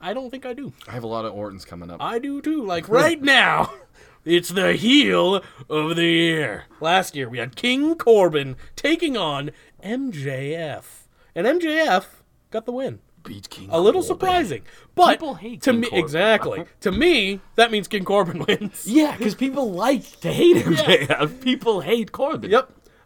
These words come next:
Speaker 1: Uh, so what is yours for this year?
Speaker 2: Heel of the year for the
Speaker 1: Mm.
Speaker 2: whole year.
Speaker 1: Mm-hmm.
Speaker 2: 'Cause Roman's only been around for, like, three, four months right
Speaker 1: Mm-hmm.
Speaker 2: now.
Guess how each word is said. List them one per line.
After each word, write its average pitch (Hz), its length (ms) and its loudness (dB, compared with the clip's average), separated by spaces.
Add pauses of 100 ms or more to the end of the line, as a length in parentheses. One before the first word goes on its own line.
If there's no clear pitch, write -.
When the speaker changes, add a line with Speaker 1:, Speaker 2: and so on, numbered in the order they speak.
(140)
Speaker 1:
Uh, 139 240 0
so 151 340 -2
what 156 180 -2
is 202 120 -12
yours 226 360 -12 (180)
for 151 120 -12
this 185 240 -14
year? 175 400 -18
Speaker 2:
Heel 220 320 -4
of 226 120 -8
the 175 80 -6
year 151 340 0
for 135 100 -8
the 175 80 -4
Speaker 1:
Mm. 139 160 -8
Speaker 2:
whole 269 320 2
year. 185 480 -6
Speaker 1:
Mm-hmm. 151 220 -8 (260)
Speaker 2:
'Cause 143 160 -8 (240)
Roman's 226 460 2
only 226 200 0
been 208 160 2
around 185 340 -4
for, 160 160 -4
like, 113 220 -4
three, 160 380 -6
four 156 220 0
months 123 280 -4
right 101 120 -2
Speaker 1:
Mm-hmm. 92 80 -8
Speaker 2:
now. 87 220 -6